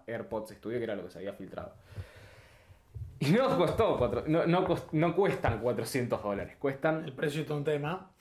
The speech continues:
Speaker 1: Es todo un tema. <laughs> Eh, agarrate los pantalones. Eh, quinientos cincuenta dólares. A ver, todos sabemos que Apple siempre saca productos más caros que su competencia directa.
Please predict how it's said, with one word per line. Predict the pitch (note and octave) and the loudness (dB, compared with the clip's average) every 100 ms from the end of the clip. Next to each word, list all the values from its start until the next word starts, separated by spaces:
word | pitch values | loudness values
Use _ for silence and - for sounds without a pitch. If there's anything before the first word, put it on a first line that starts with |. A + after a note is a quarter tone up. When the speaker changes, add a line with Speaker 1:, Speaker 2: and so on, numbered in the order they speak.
| - - | -16 -8
Speaker 1:
Es | F3+ | 0
todo | F#3+ | 2
un | F3 | 4
tema. | E3 C#3+ D3+ D3+ - - - | 4 4 2 0 -8 -8 -2
<laughs> | F#3 F#3 - - - | 0 2 0 0 0
Eh, | E3+ D#3 D3 C#3+ C3+ C3+ C3 B2+ B2 - - | 2 4 4 2 2 2 2 0 -4 -8 -4
agarrate | D#3 E3 G#3 G3+ | 0 2 2 2
los | E3+ | -2
pantalones. | E3 D3+ E3 D#3 D3 E3 - - C#3 | -2 -2 0 0 -2 -8 -12 -6 -2
Eh, | C3+ B2+ B2 A#2 A2+ A2 A2 A2 - _ _ _ _ - - - - - | -2 -2 -4 -6 -8 -10 -12 -16 -20 _ _ _ _ -16 -8 -6 -4 -4
quinientos | D#3+ B3+ C#4+ - - | 0 2 4 2 2
cincuenta | F#3+ G3 B3 A3 F#3+ G#3 | 0 2 2 2 2 2
dólares. | G#3 B2+ A#2+ A#2+ - - _ - - - C#3 | 2 0 -2 -6 -8 -20 _ -20 -20 -12 0
A | E3 | 0
ver, | D3+ - _ - | 0 -4 _ -4
todos | F#3 | -2
sabemos | F3 E3+ | 0 0
que | D#3+ | 0
Apple | D#3+ D3 | 0 -4
siempre | D3+ D3 | -4 -4
saca | D3 C#3 A#2+ | -4 -4 -8
productos | B2 C#3 B2+ | -8 -10 -10
más | C3+ C#3 | -8 -8
caros | - C#3 C3+ C3 | -2 0 0 -2
que | - | -10
su | - | -16
competencia | - G#2 G#2 G#2+ A2 A2 | -10 -8 -8 -8 -8 -8
directa. | G2+ G2 E2 | -6 -6 -8